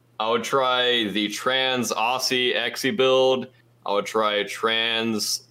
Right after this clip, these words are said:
full, like, power pin. I would go Devos and Crit.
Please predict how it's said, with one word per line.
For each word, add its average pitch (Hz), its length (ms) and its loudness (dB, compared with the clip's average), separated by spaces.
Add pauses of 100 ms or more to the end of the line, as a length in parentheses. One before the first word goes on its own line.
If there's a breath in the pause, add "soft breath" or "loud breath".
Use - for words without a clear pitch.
(120)
full, 113 560 2
like, 92 320 -2 (420)
power 101 320 0
pin. 170 560 2 (680 loud breath)
I - 40 -2
would 107 120 0
go 104 140 2
Devos 143 720 0
and 110 160 -2
Crit. 175 480 4